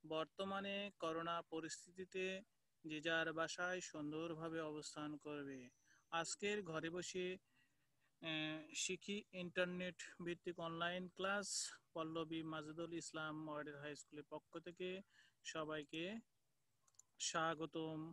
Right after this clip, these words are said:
সুস্বাগতম। আশা করি সবাই ভালো আছো। আজকে তোমাদের জন্য আমি একটি ক্লাস উপস্থাপন করব। তোমরা সবাই সুন্দর করে উপভোগ করবে এবং সুন্দর করে নোট করে রাখবে।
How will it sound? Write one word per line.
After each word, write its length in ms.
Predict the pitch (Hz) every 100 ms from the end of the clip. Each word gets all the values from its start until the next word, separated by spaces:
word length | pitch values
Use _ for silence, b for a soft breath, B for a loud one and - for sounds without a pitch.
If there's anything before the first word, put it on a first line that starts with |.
| -
সুস্বাগতম। 800 | - - 147 147 147 139 139 131 - b b _ _ _ -
আশা 200 | - 170
করি 180 | 165
সবাই 440 | 160 156 156 156 151
ভালো 220 | 151 160
আছো। 240 | 175 - 202
আজকে 600 | 180 156 - - 165 156 151
তোমাদের 400 | 151 151 151 160
জন্য 300 | 190 190 185
আমি 600 | 196 185 175 175 175 170
একটি 280 | 156 - 156
ক্লাস 380 | - 156 160 185
উপস্থাপন 520 | 175 185 - 190 190
করব। 440 | 190 202 202 208
তোমরা 440 | 196 165 156 156 156
সবাই 500 | - 160 156 170 165
সুন্দর 560 | - 170 170 190 190 185
করে 340 | 180 175 170 175 B B B -
উপভোগ 360 | 160 170 175 180
করবে 320 | 196 190 196 214
এবং 340 | 180 165 175
সুন্দর 420 | - 165 165 180
করে 380 | 175 180 202 262 -
নোট 360 | 175 165 180 185 -
করে 200 | 165 156
রাখবে। 440 | 147 135 135